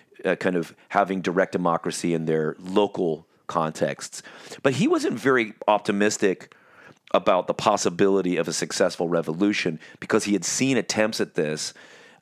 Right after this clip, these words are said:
um, and he saw how badly things went with the Bolsheviks, uh, in the, in the Soviet, uh, context. So he, he's kind of more of a theoretical Christian anarchist,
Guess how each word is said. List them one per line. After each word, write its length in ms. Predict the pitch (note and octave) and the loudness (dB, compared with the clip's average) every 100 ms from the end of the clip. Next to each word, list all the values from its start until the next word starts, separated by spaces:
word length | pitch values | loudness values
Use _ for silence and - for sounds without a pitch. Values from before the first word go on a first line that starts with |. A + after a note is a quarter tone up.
| G2 | -2
um, 220 | E2+ F#2 | -2 0
and 160 | G2 F#2+ | 0 0
he 80 | |
saw 320 | F2+ - G#2+ G#2 | 0 2 4 4
how 160 | G2 | 2
badly 460 | E2+ G2 F2+ G2 F#2+ | 2 2 2 2 -2
things 320 | - F2+ E2 | -2 -4 -2
went 180 | F2 D#2+ | -2 -2
with 120 | F2 | -4
the 60 | - | -2
Bolsheviks, 880 | - G2 G#2 F#2+ F2+ E2 - - - - - - | 0 0 2 0 0 0 -4 -8 -10 -20 -16 -2
uh, 120 | F2 | 0
in 100 | F2+ | 0
the, 180 | F2 D#2 | 0 0
in 120 | D#2 | 0
the 80 | D#2 | -2
Soviet, 480 | C#2+ A2+ A2+ G2+ F2 _ - | 0 0 2 0 -2 _ -6
uh, 120 | F2+ - - | -6 -6 -4
context. 580 | F2+ E2 F2 E2+ - - - - - | -4 -2 0 -2 -4 -18 -20 -20 -10
So 180 | - A2+ | 0 0
he, 360 | B2+ C#3+ C#3+ C3 - - _ | 2 0 0 -6 -16 -20 _
he's 200 | C3+ C3 | -2 0
kind 120 | E3 | 0
of 60 | D#3 | 2
more 120 | C3+ | 2
of 80 | G2+ | 2
a 40 | |
theoretical 840 | D#2+ - C3 B2 F2+ F2+ A2+ - B2+ | -2 -8 0 0 2 2 2 0 -2
Christian 580 | - C3+ - C3 B2 - | -2 -2 0 0 -2 -2
anarchist, 640 | A2+ B2 B2 B2+ A#2 - | 0 2 2 0 -2 -6